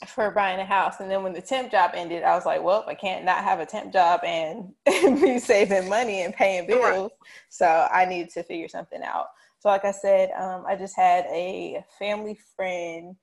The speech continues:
Speaker 1: or actually I think one of my aunts was the one who knew, um,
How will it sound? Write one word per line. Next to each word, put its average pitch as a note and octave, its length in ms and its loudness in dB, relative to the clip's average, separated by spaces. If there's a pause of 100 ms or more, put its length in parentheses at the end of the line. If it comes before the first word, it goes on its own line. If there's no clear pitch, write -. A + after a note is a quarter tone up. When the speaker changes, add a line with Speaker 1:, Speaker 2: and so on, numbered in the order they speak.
(320)
Speaker 1:
or F#3+ 140 2
actually A#3+ 360 -2
I G#3 80 0
think F3+ 180 -10
one E3+ 140 -8
of D#3 80 -10
my A#2+ 220 -10
aunts D#3+ 600 -12 (540)
was F#3+ 280 -4
the F#3+ 100 -8
one F#3 380 -4
who F#3 360 -8
knew, F3 580 -6 (800)
um, B2 460 -6